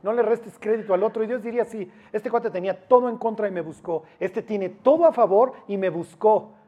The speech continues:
¿Cuál la tenía más difícil? ¿Quién sabe, eh?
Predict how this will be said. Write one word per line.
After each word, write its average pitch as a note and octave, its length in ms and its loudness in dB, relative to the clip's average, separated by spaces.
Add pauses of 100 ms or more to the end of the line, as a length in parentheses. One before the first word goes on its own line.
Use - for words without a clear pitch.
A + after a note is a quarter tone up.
(500)
¿Cuál A#3 140 2
la A3+ 120 2
tenía G#3 220 -4
más G3 160 -6
difícil? D#3 480 -14 (2000)
¿Quién F3 240 -12
sabe, G3 540 -16
eh? C#4 140 -18